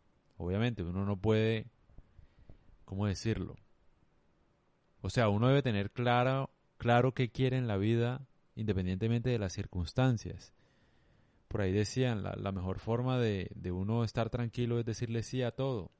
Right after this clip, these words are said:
incluyendo a los problemas, incluyendo al sufrimiento. Entonces, todo depende también de uno que quiera. Hay dos caminos, o lo cambias, o lo aceptas.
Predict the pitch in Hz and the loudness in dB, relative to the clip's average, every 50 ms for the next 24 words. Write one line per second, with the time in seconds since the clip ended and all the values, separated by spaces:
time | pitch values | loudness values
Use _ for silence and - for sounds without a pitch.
0 | _ _ _ - 107 98 - 107 101 98 98 104 107 123 127 123 107 - - 107 | _ _ _ -16 -14 -10 -6 -4 -2 -2 0 2 2 4 4 4 2 2 2 2
1 | 95 95 104 120 123 110 95 82 82 - - 98 95 90 98 95 92 92 95 95 | 2 4 2 2 0 0 -2 -4 -6 -8 -8 -8 -8 -4 -4 -2 -2 -2 -2 -2
2 | 101 98 113 113 110 104 - 98 87 87 90 87 92 101 110 104 92 85 - 95 | -2 -2 0 0 0 -2 -2 -6 -6 -6 -4 -4 -2 -2 -2 -4 -6 -8 -12 -18
3 | - - _ _ _ _ _ _ _ _ _ _ _ - 98 90 - 92 90 82 | -20 -20 _ _ _ _ _ _ _ _ _ _ _ -10 -8 -4 -2 0 0 0
4 | 104 120 120 - - - _ _ _ _ _ _ _ _ _ _ _ _ - 95 | 0 -2 -2 -4 -8 -14 _ _ _ _ _ _ _ _ _ _ _ _ 0 2
5 | 101 113 120 - 101 101 113 117 120 113 98 95 95 95 101 107 107 110 117 - | 2 2 2 2 0 -2 -2 0 -2 -2 0 0 0 0 0 0 0 0 -2 -2
6 | 113 110 - - 135 151 139 101 82 - - - - - _ _ _ _ _ _ | -4 -6 -2 0 2 2 2 2 -2 -6 -10 -16 -20 -20 _ _ _ _ _ _
7 | _ _ _ _ _ _ _ _ _ _ - 95 98 95 113 120 - - 135 123 | _ _ _ _ _ _ _ _ _ _ -4 -2 0 2 2 2 2 2 2 2
8 | 131 143 135 113 85 85 - - - _ _ _ _ _ _ _ _ _ _ _ | 4 4 2 2 -2 -4 -8 -14 -20 _ _ _ _ _ _ _ _ _ _ _
9 | _ - 101 104 101 101 - 110 113 127 139 147 156 160 - - - - - _ | _ 0 2 2 2 4 4 4 4 4 2 0 -2 -2 -4 -6 -14 -20 -20 _
10 | _ _ _ _ _ _ _ _ _ _ _ _ _ - 104 104 104 98 92 - | _ _ _ _ _ _ _ _ _ _ _ _ _ -2 2 2 4 4 4 4
11 | 127 139 139 - - - - - - - - - | 2 2 2 0 -8 -18 -18 -18 -20 -20 -20 -20